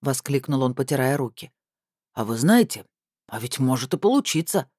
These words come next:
И будет крайне полезно для спасения семей. Еще Господь говорил».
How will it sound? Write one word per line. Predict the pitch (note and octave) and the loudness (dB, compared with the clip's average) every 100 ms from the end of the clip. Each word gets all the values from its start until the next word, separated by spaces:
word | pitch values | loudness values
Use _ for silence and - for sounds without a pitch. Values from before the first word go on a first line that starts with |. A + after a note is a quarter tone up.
| _ _ _ _ - | _ _ _ _ -6
И | |
будет | B2 C3+ B2+ - | 0 0 0 -4
крайне | - A#2 C#3+ B2+ B2 | -4 0 2 2 2
полезно | A#2+ A#2+ B2+ A#2+ B2 | 2 2 2 2 0
для | A#2 A#2 | 0 -2
спасения | B2+ A#2 A#2 A2 G#2 | 0 0 0 -2 -4
семей. | - G#2 F#2+ - _ _ _ _ - | -6 -8 -10 -18 _ _ _ _ -4
Еще | A#2+ - C#3 | -2 0 0
Господь | C3 B2 - G3 D#3+ | 2 0 2 4 4
говорил». | C3+ B2+ A#2+ C3 B2 | 2 2 2 2 2